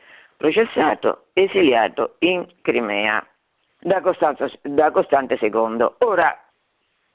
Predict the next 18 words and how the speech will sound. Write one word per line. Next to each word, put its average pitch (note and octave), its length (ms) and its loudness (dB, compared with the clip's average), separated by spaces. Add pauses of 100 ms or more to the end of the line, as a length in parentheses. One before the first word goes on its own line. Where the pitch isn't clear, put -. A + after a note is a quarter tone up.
(260)
tutti F#4 280 2
questi G3+ 320 4
papi F#3 300 4
vanno, D#3+ 340 2
esiliati F#3+ 560 2
vanno E3+ 240 4
in D#3 100 0
Crimea, D3 480 2
curioso, C#3 540 2
eh? C#3 120 0 (160)
Adesso D#3+ 420 -2
si D3 140 0
combatte C#3+ 520 0
per B2+ 100 2
la B2+ 120 2
Crimea, B2+ 380 0
ma D3 100 -2
insomma D3 340 -6